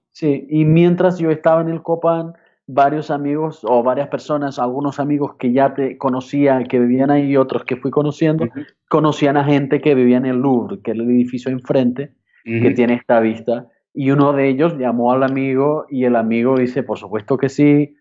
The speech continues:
Speaker 1: de, además era cu-, es curador de arte, entonces estaba como súper interesante la charla ahí,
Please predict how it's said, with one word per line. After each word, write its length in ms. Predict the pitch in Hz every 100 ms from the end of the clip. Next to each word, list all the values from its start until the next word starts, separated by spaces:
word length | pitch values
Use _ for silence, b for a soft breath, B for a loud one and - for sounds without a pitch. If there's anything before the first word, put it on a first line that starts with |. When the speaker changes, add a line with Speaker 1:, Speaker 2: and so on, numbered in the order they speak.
| _
Speaker 1:
de, 120 | 113
además 540 | 107 107 107 107 110
era 180 | 120 127
cu-, 160 | 123 117
es 140 | 98
curador 400 | - 113 113 123
de 100 | 117
arte, 300 | 127 123 117
entonces 340 | 110 110 - -
estaba 300 | - 120 123
como 280 | 117 107 b b b _
súper 300 | - 127 139
interesante 600 | 135 127 123 135 131 135
la 180 | 123 120
charla 380 | 143 135 139
ahí, 300 | 135 147 160